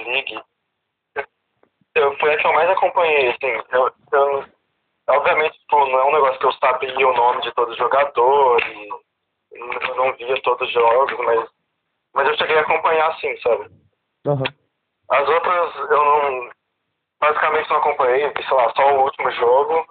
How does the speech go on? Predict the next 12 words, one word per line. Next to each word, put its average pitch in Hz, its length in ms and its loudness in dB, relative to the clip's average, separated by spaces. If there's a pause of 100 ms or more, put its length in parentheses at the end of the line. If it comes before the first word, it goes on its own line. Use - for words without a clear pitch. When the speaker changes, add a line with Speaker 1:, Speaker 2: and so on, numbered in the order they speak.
Speaker 1:
ou 131 100 4
algum 135 440 2
jogo 135 200 0
aleatório 123 540 2
que 127 120 0
tava 123 180 0
passando 123 300 -2
na 120 100 -2
Twitch. 120 340 -4 (1800)
Mas 151 200 0
eu 170 60 2 (260)
acho 170 840 4